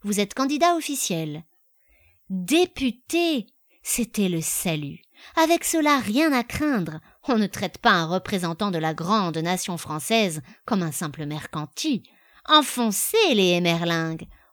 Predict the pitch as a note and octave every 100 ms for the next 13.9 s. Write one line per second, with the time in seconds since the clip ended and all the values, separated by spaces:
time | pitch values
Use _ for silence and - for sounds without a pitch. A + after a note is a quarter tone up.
0 | _ - D4 C4+ C4 C4 A3 G3+ D4 D4
1 | - E4+ E4 D#4 D#4 D#4 D#4+ C4+ G4 -
2 | - - _ - - - _ _ G#3+ G3+
3 | G3+ F3 - - C#4+ G3 F3+ A#3 A#3+ F#3
4 | D#3+ C#3 E3+ F3+ G3 - D#3 D#3 C#3+ -
5 | _ _ - A3 A3 G3+ F3 - F#3+ D#3
6 | - _ _ _ - A#3 G#3 C4 G#4 G4
7 | C4 A3 G3+ A#3 A3+ F#3 A3 A#3 F4+ -
8 | - - _ _ _ _ _ _ _ _
9 | - D4 G#3 D#3+ C#3+ - - - A4 C#5
10 | - D4+ E4 A#3 B3 G#3+ G#3 G3 G3 F3
11 | D#3+ D3 _ _ _ _ _ - A#3 D4+
12 | C#4+ A#3 G#3 F3+ E3+ - B3 F#3+ G3+ C#4+
13 | G#3 E3 D#3 G3 G3+ F3+ E3+ F3 -